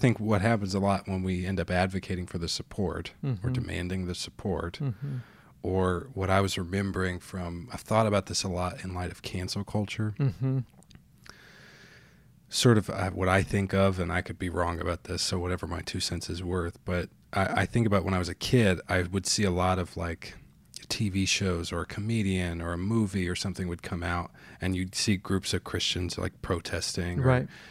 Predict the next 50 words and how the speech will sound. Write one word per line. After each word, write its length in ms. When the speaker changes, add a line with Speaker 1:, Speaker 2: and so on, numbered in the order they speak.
Speaker 1:
and 120
it, 120
again, 280
it's 160
not 200
a 120
political 580
policy. 840
I-, 60
it's 340
not 260
like, 300
we're, 140
you 120
know, 100
they're 100
talking 260
about 180
abortion. 840
It's 120
not 120
Speaker 2:
Mm-hmm. 160
Speaker 1:
like, 60
it's, 120
it's 240
a 60
movie 500
or 100
it's 120
Speaker 2:
Right. 20
Speaker 1:
a 40
comedian. 520
It's, 80
Speaker 2:
Right. 180
Speaker 1:
it's 240
a, 240
it's, 220
or 140
it's 100
something 320
somebody 320
said, 640
and 120
Speaker 2:
Right. 80
Speaker 1:
Christians 360
are 80
protesting 840
and 100
trying 300
to 200